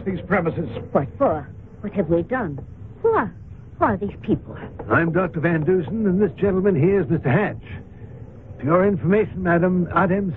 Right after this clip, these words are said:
Speaker 3: Singh has been apprehended and has confessed.
Speaker 2: I do not believe you, whoever you are. Adam Singh has nothing to confess whatsoever. He is a spiritual.
Speaker 1: We know all about that, ma'am. What's in that room there?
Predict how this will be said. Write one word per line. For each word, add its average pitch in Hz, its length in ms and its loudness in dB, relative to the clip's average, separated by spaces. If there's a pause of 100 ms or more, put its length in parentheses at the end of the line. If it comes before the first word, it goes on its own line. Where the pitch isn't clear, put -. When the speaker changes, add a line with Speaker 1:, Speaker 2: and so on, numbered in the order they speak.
Speaker 3:
Singh 196 260 4
has 147 160 4
been 180 180 4
apprehended 180 720 4
and 170 200 4
has 160 160 4 (100)
confessed. 170 420 0 (140)
Speaker 2:
I 240 100 2
do 135 200 -8
not 147 200 -4
believe 175 420 4
you, 165 160 4
whoever 254 440 0 (100)
you 147 160 -8
are. 170 260 2 (1160)
Adam 294 500 2
Singh 226 260 4
has 233 220 2
nothing 233 580 2
to 226 140 -10
confess 202 500 2
whatsoever. 175 600 0 (460)
He 349 100 6
is 339 280 2
a 269 160 2 (140)
spiritual. 190 520 0
Speaker 1:
We 262 240 4
know 240 200 2
all 220 220 0
about 208 320 0
that, 180 280 0
ma'am. 165 540 0
What's - 240 0
in 226 80 2
that 208 200 2
room 190 260 0
there? 170 320 0